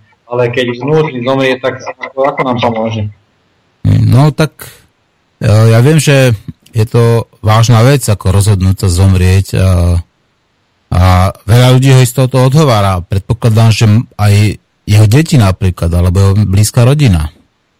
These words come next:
Speaker 1: No, tak ako na toto on povedal, že, e, tento boj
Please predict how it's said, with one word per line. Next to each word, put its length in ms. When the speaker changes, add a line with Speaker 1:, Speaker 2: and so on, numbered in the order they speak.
Speaker 1:
No, 360
tak 340
ako 200
na 120
toto 240
on 140
povedal, 560
že, 480
e, 180
tento 340
boj 260